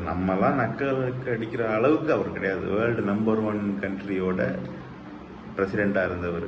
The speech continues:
டூ டைம்ஸ், இப்போ இருக்கிறாரு. ஃபஸ்ட் டைம், ஃபஸ்ட் டைம் நான் சிங்கப்பூர்ல ஒரு அஞ்சு வருஷம் மெக்கானிக்கல் இன்ஜினியர் முடிச்சுட்டு மெ-, மெஷின் மெயின்டெனன்ஸ்ல இருந்தேன்,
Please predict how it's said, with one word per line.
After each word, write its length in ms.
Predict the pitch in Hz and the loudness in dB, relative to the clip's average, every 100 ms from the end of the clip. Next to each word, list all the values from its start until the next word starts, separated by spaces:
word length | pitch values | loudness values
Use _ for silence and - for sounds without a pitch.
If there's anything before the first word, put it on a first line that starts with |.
| - | -2
டூ 140 | 98 92 | -2 0
டைம்ஸ், 320 | 90 90 92 | -2 -4 -6
இப்போ 180 | 87 90 | -4 -2
இருக்கிறாரு. 520 | 92 92 87 87 98 - - | -2 2 2 2 -2 -6 -6
ஃபஸ்ட் 220 | 92 - | -6 -4
டைம், 160 | 90 82 - - | -6 -6 -6 -4
ஃபஸ்ட் 280 | 123 - | -2 0
டைம் 240 | 139 123 113 98 - - - - - - | 2 2 2 0 -4 -10 -14 -14 -14 -6
நான் 120 | 101 127 | -4 2
சிங்கப்பூர்ல 460 | 139 120 113 123 | 2 4 2 2
ஒரு 200 | 110 98 | 2 2
அஞ்சு 200 | 92 98 | 0 0
வருஷம் 300 | 95 92 117 101 92 | -2 -2 -4 -4 -4
மெக்கானிக்கல் 440 | 98 113 110 101 90 | 2 2 4 2 2
இன்ஜினியர் 380 | 90 87 87 85 | -2 -2 -4 -4
முடிச்சுட்டு 400 | 92 90 - - 87 - | -4 -4 -4 -6 -4 -2
மெ-, 140 | 110 107 | 2 2
மெஷின் 220 | 110 131 | 4 4
மெயின்டெனன்ஸ்ல 580 | 107 113 107 98 95 101 | 4 6 6 4 2 0
இருந்தேன், 360 | 92 90 87 | 2 0 -2